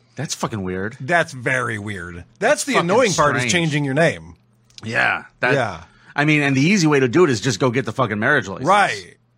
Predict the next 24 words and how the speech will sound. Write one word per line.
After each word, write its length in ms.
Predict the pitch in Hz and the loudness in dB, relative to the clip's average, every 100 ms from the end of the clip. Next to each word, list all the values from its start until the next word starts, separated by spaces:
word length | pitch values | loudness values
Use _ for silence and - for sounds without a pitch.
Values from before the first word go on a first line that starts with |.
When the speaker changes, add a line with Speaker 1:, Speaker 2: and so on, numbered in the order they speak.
| _ | _
Speaker 2:
I 80 | 131 | -2
know. 300 | 160 180 101 | 2 2 2
That, 180 | 104 143 | -2 0
that's 280 | 151 147 - | 2 0 -2
the 200 | - 139 | -6 -2
odd 220 | 131 131 110 | 0 0 -2
part. 200 | 110 92 | -6 -2
Speaker 1:
She 100 | 175 | -2
had 120 | 175 | 0
six 320 | - - 180 - | 0 -2 -2 0
kids, 300 | 170 117 - | 0 0 0
huh? 200 | 120 143 - _ _ _ _ - | -2 -2 -6 _ _ _ _ -12
Speaker 2:
Well, 220 | 143 202 | -2 2
she 140 | 220 240 | 2 2
had 120 | 196 | 2
seven. 440 | - 254 165 151 | 2 2 2 2
One 160 | 156 202 | 2 2
of 60 | 214 | 2
them 120 | 196 | 2
was 160 | 170 | 2
hit 320 | - 202 214 151 | 2 0 0 2
by 340 | 165 160 156 | 4 4 2
a 320 | 151 143 139 127 | 0 0 2 0
vehicle 640 | 123 175 165 123 113 107 | 2 2 2 0 -2 -4